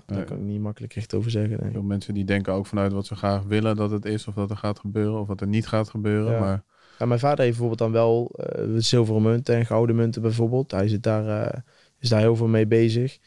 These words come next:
Speaker 1: Ehm, maar ja, ik ben dan weer heel veel bezig met crypto. En dan zegt hij weer van, "Oké, crypto, dat gaat waarschijnlijk weg."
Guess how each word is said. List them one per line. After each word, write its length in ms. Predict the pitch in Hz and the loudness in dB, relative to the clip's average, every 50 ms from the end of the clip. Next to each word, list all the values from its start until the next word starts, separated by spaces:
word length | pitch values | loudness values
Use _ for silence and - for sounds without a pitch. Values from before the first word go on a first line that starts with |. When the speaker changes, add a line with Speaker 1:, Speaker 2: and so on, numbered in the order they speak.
| _ _ _ _ _ _ _ _ | _ _ _ _ _ _ _ _
Speaker 1:
Ehm, 440 | - 107 107 107 107 104 104 101 101 101 101 127 131 143 _ _ _ _ _ _ | -6 -4 -2 0 0 2 2 2 0 -2 -4 -6 -10 -12 _ _ _ _ _ _
maar 100 | - 107 | 0 2
ja, 100 | 101 92 | 2 4
ik 100 | 104 104 | 4 4
ben 100 | 113 117 | 4 4
dan 100 | 113 110 | 4 6
weer 100 | 110 110 | 6 6
heel 160 | 113 113 113 | 6 6 4
veel 100 | 110 117 | 4 2
bezig 240 | 101 117 113 110 110 | 2 2 2 2 2
met 160 | 113 110 - | 0 0 -2
crypto. 520 | - - 127 117 - - 117 117 117 120 117 | -2 0 0 0 2 2 4 6 6 6 6
En 60 | 113 | 4
dan 140 | 110 110 107 | 4 2 2
zegt 140 | 113 107 | 2 2
hij 180 | - 107 110 113 | 2 2 4 4
weer 120 | 113 110 | 4 2
van, 120 | 104 107 104 | 2 0 -2
"Oké, 180 | 101 - 107 101 | 0 0 0 0
crypto, 380 | - - 117 90 - 107 101 | 0 -2 -4 -2 0 2 2
dat 100 | 104 104 | 4 4
gaat 220 | 101 104 104 101 - | 4 2 2 0 -2
waarschijnlijk 340 | - - - 95 101 104 117 | -6 -4 -2 0 0 2 2
weg." 300 | 135 143 143 143 143 - | 2 2 2 2 -2 -6